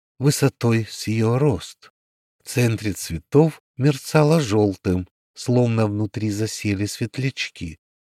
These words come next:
Но сейчас было утро. От созерцания красоты она только сейчас почувствовала, как по щеке что-то медленно стекает. Металлический запах ударил в нос.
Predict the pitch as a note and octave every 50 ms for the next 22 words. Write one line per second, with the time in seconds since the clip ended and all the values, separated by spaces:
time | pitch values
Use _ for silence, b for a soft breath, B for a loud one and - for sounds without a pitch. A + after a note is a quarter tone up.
0 | _ - C3 D3+ F3+ F3 - E3+ D#3 - - - A2+ C3 C#3+ D3 C3 B2+ A2 B2+
1 | C3 B2+ B2+ B2+ B2+ A#2+ A#2+ - _ - E3+ F3+ D#3 - - - E2+ D#2+ D2+ D2+
2 | - _ _ _ _ _ _ _ _ _ - - G2+ - - - G#2+ G2 F#2+ G2+
3 | A2 G#2+ G#2+ - - - B2 A2+ G#2+ F2+ F#2 F#2 F2+ E2+ - - E2+ E2+ - -
4 | - E2+ D#2 _ - - D#3+ D#3 C3 B B B B B B B B B A2+ A2
5 | A2+ C3 B2 - - B2+ A#2+ - - A#2+ - - D#3+ D3 - - D3+ C#3 A2+ -
6 | - - G2 G2+ - - - D3+ C#3+ - - - - B2+ B2 A#2+ A#2 A#2 A#2 A2+
7 | G#2+ b b b b b b - D#3+ D3 - _ - C3 - - - A2+ - _
8 | - D3 D#3 D3 - - - C#3 C3 - - - B2 A2+ - A2 G#2+ A#2 A#2 A2+
9 | G#2+ G#2+ G#2+ A#2+ A#2 A#2 B2 - - - - D#3+ - _ - F#2+ E2+ E2 D2+ D2
10 | D2+ - _ _ _ _ _ _ _ _ _ _ _ _ _ - A#2+ G#2 - A2+
11 | G#2+ A2 A2+ - - G#2 F#2 - - - F#2+ D#2+ E2 F#2 G#2 C3+ D3 - - -
12 | C#3+ - - C#3 A#2 G2 G#2 G#2 G#2+ A2 A2+ B2 B2+ C3+ C3 A#2 F#2+ F2+ E2+ E2+
13 | F2 F2 E2 D#2+ - - -